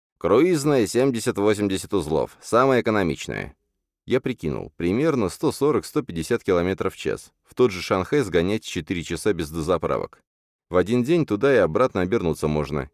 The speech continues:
и в тот же Портсмут рукой подать получается. Да мне, наверное, самолет вообще для работы нужен будет.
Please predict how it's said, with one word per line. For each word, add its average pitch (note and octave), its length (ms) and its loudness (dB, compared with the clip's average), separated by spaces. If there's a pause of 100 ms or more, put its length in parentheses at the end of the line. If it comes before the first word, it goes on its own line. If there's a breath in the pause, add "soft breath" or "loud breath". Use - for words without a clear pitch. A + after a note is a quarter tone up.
и - 60 -4
в - 80 -6
тот C#3 180 0
же G2 160 0
Портсмут A2+ 580 -2
рукой F#2+ 380 2
подать D#2+ 360 0
получается. C#2+ 720 -4 (240)
Да D2 160 -2
мне, G2+ 180 0
наверное, E2+ 420 0
самолет G2 420 0
вообще G#2+ 340 0
для D#2 180 0
работы D#2+ 340 0
нужен D2 300 -4
будет. C2 340 -8